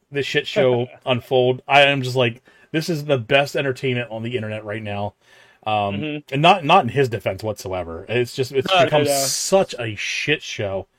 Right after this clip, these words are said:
Speaker 1: Um, obviously they rolled out this verification system. He wanted to get rid of the, the serfdom or whatever it was that he was talking about. No, no more peasants and this and that. So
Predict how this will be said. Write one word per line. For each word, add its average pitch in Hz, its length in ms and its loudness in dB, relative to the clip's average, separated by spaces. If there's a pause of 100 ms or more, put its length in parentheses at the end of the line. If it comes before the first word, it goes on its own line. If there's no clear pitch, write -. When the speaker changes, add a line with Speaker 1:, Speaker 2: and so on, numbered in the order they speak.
(500)
Speaker 1:
Um, 92 460 -8 (1600)
obviously 147 320 0
they 127 100 2
rolled 123 200 2
out 123 200 2
this - 480 -8 (1040)
verification 131 600 0
system. 104 300 -8
He 117 120 0
wanted 185 160 4
to 175 60 6
get 170 120 2
rid 170 120 4
of 143 100 -2
the, 135 200 2
the 131 160 2
serfdom 110 680 -4 (200)
or 117 100 -6
whatever 120 320 4
it 110 60 -2
was 104 280 -4
that 104 120 -4
he 113 60 -2
was 104 140 -6
talking 104 260 -6
about. 95 300 -8
No, 113 100 -8
no 127 160 0
more 123 140 6
peasants 117 440 -4
and 101 200 -8 (440)
this 123 200 -2
and 107 120 -4
that. 95 340 -6
So 104 460 -4